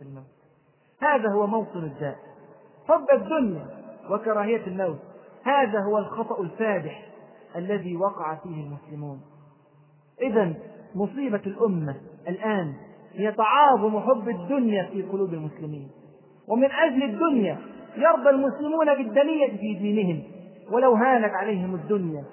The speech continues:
لقويت شوكتهم وعز سلطانهم. الدنيا تعاظ-، تعاظمت في النفوس، قلت قيمة الآخرة عند الإنسان. الدنيا كانت سببا مباشرا لاحتلال فلسطين،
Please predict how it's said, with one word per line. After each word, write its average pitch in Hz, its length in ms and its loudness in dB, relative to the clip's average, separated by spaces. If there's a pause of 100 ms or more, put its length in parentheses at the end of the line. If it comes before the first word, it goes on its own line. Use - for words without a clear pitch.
(120)
لقويت 202 540 0 (100)
شوكتهم 165 640 -6 (380)
وعز 175 300 -2
سلطانهم. 151 640 -8 (640)
الدنيا 294 500 2
تعاظ-، 254 500 6
تعاظمت 285 800 8
في 254 60 -2
النفوس، 254 480 2 (640)
قلت 330 360 4 (120)
قيمة 294 260 0
الآخرة 214 720 -4
عند 170 160 -6
الإنسان. 160 560 -6 (540)
الدنيا 180 680 0 (120)
كانت 220 320 -4 (160)
سببا 185 580 -2
مباشرا 277 840 4 (400)
لاحتلال 202 440 -2
فلسطين، 151 520 -10